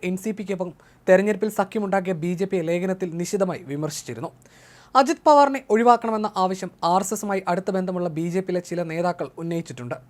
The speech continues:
ലോക്സഭാ തെരഞ്ഞെടുപ്പിൽ മഹാരാഷ്ട്രയിൽ നിന്ന് ഇന്ത്യ സഖ്യം മുപ്പത് സീറ്റുകൾ നേടിയിരുന്നു. എന്നാൽ ബി ജെ പിയും സഖ്യകക്ഷികളും പതിനേഴ് സീറ്റ് നേടിയപ്പോൾ എൻ സി പിക്ക് ഒരെണ്ണം മാത്രമാണ് ലഭിച്ചത്. തിരിച്ചടി നേരിട്ടതോടെ ഈ വർഷം അവസാനം നടക്കാനിരിക്കുന്ന നിയമസഭാ തെരഞ്ഞെടുപ്പിൽ ഒറ്റയ്ക്ക് മത്സരിക്കണോ എന്ന് വിലയിരുത്താൻ ബി ജെ പി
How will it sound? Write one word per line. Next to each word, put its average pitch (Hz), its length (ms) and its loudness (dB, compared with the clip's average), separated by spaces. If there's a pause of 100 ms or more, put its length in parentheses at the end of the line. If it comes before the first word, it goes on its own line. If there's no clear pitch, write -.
(380)
ലോക്സഭാ 294 500 10
തെരഞ്ഞെടുപ്പിൽ 269 560 2
മഹാരാഷ്ട്രയിൽ 233 800 2
നിന്ന് 214 220 -4
ഇന്ത്യ 196 280 -2
സഖ്യം 190 340 -12
മുപ്പത് 202 260 -2
സീറ്റുകൾ 196 400 -2
നേടിയിരുന്നു. 139 520 -6
എന്നാൽ 180 220 0
ബി 185 260 0
ജെ 202 120 0
പിയും 214 180 -4
സഖ്യകക്ഷികളും 202 680 -2 (380)
പതിനേഴ് 277 300 8
സീറ്റ് 285 260 0
നേടിയപ്പോൾ 240 420 2
എൻ 196 140 -2
സി 220 120 -4
പിക്ക് 196 300 -6
ഒരെണ്ണം 208 360 0
മാത്രമാണ് 185 460 -2
ലഭിച്ചത്. 131 320 -10 (480)
തിരിച്ചടി 302 320 6
നേരിട്ടതോടെ 262 540 4
ഈ 226 200 -2
വർഷം 226 300 2
അവസാനം 196 400 -2
നടക്കാനിരിക്കുന്ന 185 640 -4
നിയമസഭാ 180 540 -2
തെരഞ്ഞെടുപ്പിൽ 170 520 -4
ഒറ്റയ്ക്ക് 214 320 -4
മത്സരിക്കണോ 196 520 -4
എന്ന് 185 160 -2
വിലയിരുത്താൻ 185 500 -2 (360)
ബി 208 160 0
ജെ 226 100 4
പി 233 160 -4